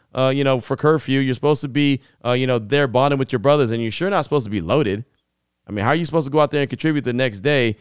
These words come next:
if you're loaded or if you're loaded the night before? You think you're gonna go out there and be at your tip-top, uh, best when you're playing against the best in the Kansas City Chiefs? Most likely not.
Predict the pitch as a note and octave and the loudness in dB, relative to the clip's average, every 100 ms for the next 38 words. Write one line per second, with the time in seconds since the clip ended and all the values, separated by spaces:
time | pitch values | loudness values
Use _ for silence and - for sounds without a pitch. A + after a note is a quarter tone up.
0 | _ A#2+ A2 A#2+ B2 C3 F2 - F2 G#2 | _ -6 -2 0 2 2 -2 -8 -8 -6
1 | A2 B2+ C3 A2+ B2 A#2+ G#2 C3+ A#2 F#2 | -2 0 0 0 -4 -4 -6 -2 -2 -4
2 | _ _ G2+ C#3 C#3+ C#3 C#3+ C#3+ D3 C#3 | _ _ -8 -4 -2 0 2 2 0 -2
3 | B2 C#3 - B2+ - - D#3+ - D3 A#2+ | 0 -2 -2 -6 -6 -6 -2 0 0 0
4 | _ _ _ - A#2+ G#2 C3+ E3+ - - | _ _ _ -6 -4 0 2 2 -2 -10
5 | - A#2+ A2 C#3 D3+ D3+ D#3 C#3 D3+ E3+ | -6 -4 -2 -2 0 -2 -4 -2 0 0
6 | C3 A#2 D3+ C#3+ D3+ C3 E3 F3 - _ | -4 -4 -2 -2 -2 0 0 0 -4 _
7 | _ _ _ _ _ C3+ D#3 E3+ D3+ D#3 | _ _ _ _ _ -2 2 2 2 2
8 | F3 C#3+ | 2 2